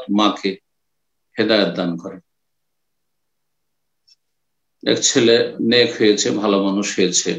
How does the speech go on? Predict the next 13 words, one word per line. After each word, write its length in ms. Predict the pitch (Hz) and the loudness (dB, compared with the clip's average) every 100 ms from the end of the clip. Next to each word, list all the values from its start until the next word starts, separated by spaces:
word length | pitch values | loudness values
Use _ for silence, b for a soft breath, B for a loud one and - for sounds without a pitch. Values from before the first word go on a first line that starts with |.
| - _ _ | -10 _ _
কিন্তু 300 | 113 104 107 | -4 -2 0
মা 340 | 104 113 117 120 | 2 4 4 2
চায় 280 | - 104 104 | 0 0 0
না 260 | 98 104 113 | 0 0 -2
যে 200 | 107 104 | 0 -2
ভালো 340 | 101 90 87 | -2 -4 -4
হোক। 180 | 87 87 _ _ _ | -6 -12 _ _ _
এ 100 | - - | -8 -4
তো 60 | |
ব্যতিক্রম, 720 | 107 110 - 127 - 104 85 - _ _ _ _ _ _ _ _ - | 0 0 2 0 2 0 0 -6 _ _ _ _ _ _ _ _ -10
এ 40 | 110 | -4
তো 100 | 104 | -2
ব্যতিক্রম। 680 | 101 - - 95 85 80 | -2 -4 -6 -4 -6 -6